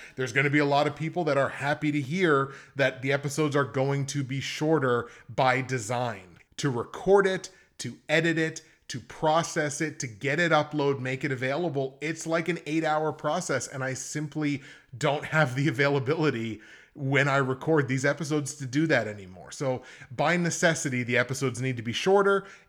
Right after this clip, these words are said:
and they're going to be. Now, I'm gonna do that in a variety of ways, and you're looking at them right now.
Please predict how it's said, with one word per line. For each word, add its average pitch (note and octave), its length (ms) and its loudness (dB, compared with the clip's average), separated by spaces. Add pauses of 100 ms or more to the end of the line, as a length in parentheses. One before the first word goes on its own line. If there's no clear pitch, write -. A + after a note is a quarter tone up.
and D3 200 4
they're C#3+ 80 4
going A2+ 340 -2
to - 60 -16
be. - 260 -20 (460)
Now, D3+ 120 4
I'm D#3+ 80 2
gonna D3+ 120 0
do D3+ 180 -2
that F3+ 200 2
in D3+ 100 -4
a C#3 60 0
variety C#3 540 0
of A#2 120 -2
ways, D3 460 0
and D3+ 260 0
you're D#3+ 140 2
looking F#3+ 340 0
at B2 160 0
them B2+ 200 -2
right C#3+ 180 0
now. D3+ 320 -6